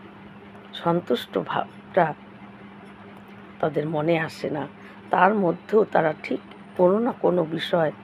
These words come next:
কম ঠিক খুঁজে বের করে, তাই তারা কোনো সময় সন্তুষ্ট হতে পারে না।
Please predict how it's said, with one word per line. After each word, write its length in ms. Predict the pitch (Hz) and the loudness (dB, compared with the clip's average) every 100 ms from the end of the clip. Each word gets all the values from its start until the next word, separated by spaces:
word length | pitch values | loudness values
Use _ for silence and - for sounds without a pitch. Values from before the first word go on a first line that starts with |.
| - - - - - - - | -20 -20 -18 -20 -20 -2 6
কম 400 | 165 185 165 160 - - - - - - | 8 8 4 -2 -12 -20 -20 -20 -18 -4
ঠিক 200 | 262 262 | -2 -2
খুঁজে 280 | - 151 147 | -2 -2 0
বের 220 | 156 - - | 0 -2 -2
করে, 260 | - - - - - - - - - | -2 -2 -6 -10 -20 -20 -20 -20 0
তাই 180 | 185 165 - | 2 4 4
তারা 180 | 147 147 | 2 2
কোনো 240 | - 185 233 | 0 0 0
সময় 360 | - 156 196 | -2 0 0
সন্তুষ্ট 640 | 226 - 160 - - - 139 | 0 -6 -6 -6 -8 -6 -4
হতে 300 | 139 - - | -4 -6 -4
পারে 300 | - 135 143 | -2 0 -2
না। 180 | 156 | -4